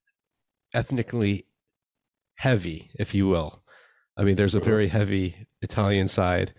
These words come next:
Speaker 1: You know, it's a very, it's a very powerful ethnicity, as is Puerto Rican, right? These are two, these are two different, uh,
Speaker 2: Very strong
Speaker 1: ethnicities that, that
Speaker 2: personalities.
Speaker 1: really, yeah, they're, they're very strong. I mean,
Speaker 2: <laughs>
Speaker 1: you're very, you're, you're, you're not, like, a mild Italian person. Maybe you had, like, a,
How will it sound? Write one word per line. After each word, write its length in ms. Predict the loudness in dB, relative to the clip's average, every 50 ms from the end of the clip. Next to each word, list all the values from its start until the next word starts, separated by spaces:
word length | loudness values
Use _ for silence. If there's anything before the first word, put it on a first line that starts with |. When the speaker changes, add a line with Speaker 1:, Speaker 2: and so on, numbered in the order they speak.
| -20 -20 -20 -20 -20 _ _ _ _ _
Speaker 1:
You 100 | -4 -2
know, 140 | 0 0 0
it's 120 | 0 0
a 40 | 0
very, 260 | 0 2 2 0 0
it's 120 | -2 -4 -4
a 20 | -2
very 240 | 0 0 0 0
powerful 640 | -2 -2 -2 -2 -2 -2 -2 -2 -2 -2 -2 -4 -6 -8 -8
ethnicity, 580 | -8 -4 -2 -2 -2 -2 -4 -6 -6 -8 -10 -14 -20 -20 -20 -20 _ -2
as 240 | 0 2 2 2 2
is 380 | 2 2 2 0 0 -2 -4 -2
Puerto 280 | 0 0 0 0 0
Rican, 440 | -2 -2 -4 -6 -10 -14 -16 -16 -12 _
right? 340 | -4 -2 0 0 -2 -4 -6 -12 -20 -20 -20 _ _ _
These 140 | -2 0 0
are 40 | 0
two, 440 | 0 2 4 4 6 6 6 4 2 -2 -8 -20 -20 -20 -20 _ _ -4
these 180 | -2 0 0
are 60 | 0 2
two 180 | 2 4 4
different, 460 | 4 4 4 4 4 4 4 2 0 -4 _ _ _ _ _ _ -6
uh, 320 | -4 -2 -2 -2 -2 0 2
Speaker 2:
Very 240 | 4 6 6 6 4
strong 280 | 4 4 4 4 4
Speaker 1:
ethnicities 20 | 2 2
that, 40 | 2
that 40 | 2 2
Speaker 2:
personalities. 640 | 2 2 0 0 2 2 2 2 0 -2 0 0 2
Speaker 1:
really, 220 | 2 4 4 2 0
yeah, 320 | 0 0 0 0 -2 -2
they're, 180 | -4 -4 -4 -2
they're 140 | -2 -4
very 320 | -4 -2 -2 0 0 0 0
strong. 480 | -2 -4 -6 -2 0 2 2 4 2
I 20 | 2
mean, 180 | 0 0 -2 -4 -8 -14 -14 -4 -2
Speaker 2:
<laughs> 100 | -2 -2 -2 -6 -12 -12 -12 -10 -8 -6 -6 -6 -8 _ -12 -12 -12 _ _ _ _
Speaker 1:
you're 200 | -4 0 0 2 2
very, 300 | 2 2 2 2 2 0
you're, 200 | 0 0 0 0
you're, 180 | 0 -2 -2
you're 180 | -2 -2 -2 -2
not, 140 | -2 -2 -4
like, 140 | -4 -4
a 40 | -4
mild 400 | -2 0 0 0 2 2 2 0
Italian 420 | 0 0 0 0 0 0 0 0 0
person. 320 | 0 -2 -2 -2 -2 -2
Maybe 200 | -2 -2 -2 -2
you 60 | -2
had, 240 | 0 0 0 0 0
like, 220 | -2 -4 -2 0
a, 240 | 0 0 0 -2 -4